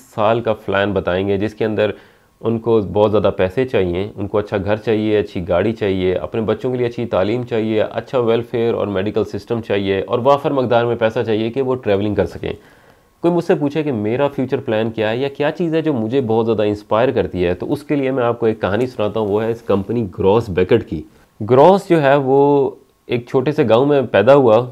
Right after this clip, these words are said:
स्टुटगार्ट के साथ जर्मनी में, और वहाँ पर ये इसने एक दुकान बनाई जिसके अंदर ये फैशन एसेसरीज और, अ, खिलौने बेचता था।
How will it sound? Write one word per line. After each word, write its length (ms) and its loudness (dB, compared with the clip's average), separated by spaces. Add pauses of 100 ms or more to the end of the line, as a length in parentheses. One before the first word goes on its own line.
(340)
स्टुटगार्ट 520 4
के 120 0
साथ 180 2
जर्मनी 380 0
में, 280 -2 (540)
और 280 4
वहाँ 280 4
पर 160 -2
ये 140 -2
इसने 220 -6
एक 100 -4
दुकान 340 0
बनाई 200 0
जिसके 260 -8
अंदर 220 -2
ये 80 0
फैशन 400 -2
एसेसरीज 720 -4 (500)
और, 340 4
अ, 960 2
खिलौने 300 4
बेचता 320 -2
था। 220 -6